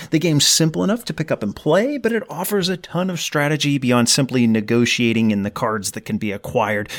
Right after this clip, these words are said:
be it for crew for your deck or upgrades for your ship. If you like deck builders, but you want some more interaction with other players, look no further.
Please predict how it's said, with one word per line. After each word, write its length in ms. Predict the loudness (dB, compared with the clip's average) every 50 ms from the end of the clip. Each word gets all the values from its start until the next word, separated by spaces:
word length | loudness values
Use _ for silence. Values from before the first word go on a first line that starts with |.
| -12 -8 -2 2
be 100 | 2 2
it 120 | 2 0
for 340 | -2 0 0 0 0 -2 -4
crew 220 | -4 0 0 0
for 120 | 0 0 -4
your 140 | -4 -2
deck 400 | 0 2 2 4 4 2 0 -2
or 140 | -6 -10 -6
upgrades 500 | -2 -2 -2 -2 0 2 2 2 2 0
for 100 | 0 2
your 140 | 2 2 2
ship. 340 | 2 2 2 2 0 0 -4 -18 -18 -18 -18 -20 -14 -8 -4
If 140 | -2 0 2
you 80 | 4
like 240 | 4 4 2 4 2
deck 240 | 2 2 2 0 0
builders, 440 | 0 2 2 0 -2 -4 -6 -10 -12 _ _
but 140 | -6 -4 -4
you 100 | -2 -2
want 240 | 0 0 0 0 0
some 140 | 0 0 2
more 420 | 2 2 2 2 2 0 0 -2 -2
interaction 760 | 0 0 2 2 2 2 2 0 0 0 -2 0 2 2 2
with 160 | 2 2 2 0 -2
other 180 | 0 0 0
players, 480 | -2 0 0 2 2 4 2 2 2 2
look 220 | 0 0 0 0
no 180 | 2 2 2 2
further. 500 | 2 0 0 2 2 2 2 2 0 -2